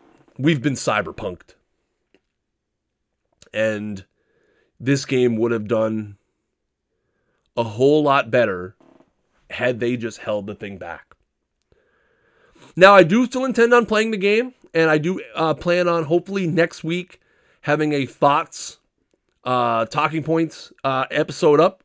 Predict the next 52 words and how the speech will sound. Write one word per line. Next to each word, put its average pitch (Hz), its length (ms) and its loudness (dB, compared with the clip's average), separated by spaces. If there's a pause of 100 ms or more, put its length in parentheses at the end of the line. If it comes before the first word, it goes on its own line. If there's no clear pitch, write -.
(120)
Uh, 120 140 -4
it'll 139 160 -2
probably 165 260 0
be 160 160 0
on 147 160 0
the 143 80 -4
podcast 139 560 -4
and 139 140 -2
on 151 140 0
my 135 80 0
YouTube 139 340 -4
channel. 156 380 -4 (600)
Uh, 98 300 -4
I'm 120 160 -2
gonna, 139 140 -2
when 156 140 2
I 156 40 4
do 180 140 2
the 170 60 -2
talking 156 340 -4
points 151 240 -4
videos 147 300 0
now, 143 200 0
I 127 140 -2
am 135 260 -2
going 135 300 -2
to 135 160 -10
translate 139 460 -6
them 131 100 -10
into 123 160 -4
audio 131 340 0
and 131 80 0
put 127 100 -10
them 120 120 -8
on 117 40 -4
the 107 60 -10
podcast 123 380 -4
feed 123 180 -8
as 107 100 -12
well. 117 300 0 (640)
Um, 90 580 -6 (1040)
just 127 200 -4
because, 120 380 -2
you 139 120 0
know, 107 240 -2
all 104 220 -4
in 110 60 -4
the 104 60 -6
name 104 160 -8
of 82 80 -16
hashtag 101 400 -8
content. 110 420 -10